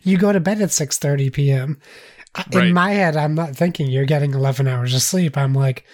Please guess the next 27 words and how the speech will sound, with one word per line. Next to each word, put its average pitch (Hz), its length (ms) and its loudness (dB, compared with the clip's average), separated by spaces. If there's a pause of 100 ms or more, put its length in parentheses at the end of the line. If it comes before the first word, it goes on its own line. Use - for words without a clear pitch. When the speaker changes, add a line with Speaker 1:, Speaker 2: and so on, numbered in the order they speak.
(220)
Speaker 1:
"Why 175 240 0
are - 20 -4
you 175 160 -6
not 180 240 -6
sleeping 190 440 -2
later?" 165 500 -4 (200)
<laughs> - 180 -6 (2750)
Speaker 2:
Yeah. 92 540 -10 (200)
Speaker 1:
It 151 120 -2
all 185 100 0
just 180 180 -4
comes 156 220 0
Speaker 2:
Well 147 40 -10
Speaker 1:
back 147 200 -2
to 139 100 -6
me 139 140 0
being 139 200 0
selfish. - 640 -10 (200)
It 135 60 -4
really 127 300 -2
is 107 160 -10
what 120 100 -6
it 131 60 -6
comes 123 240 -4
back 117 280 -8
to. - 300 -6
<laughs> - 40 -16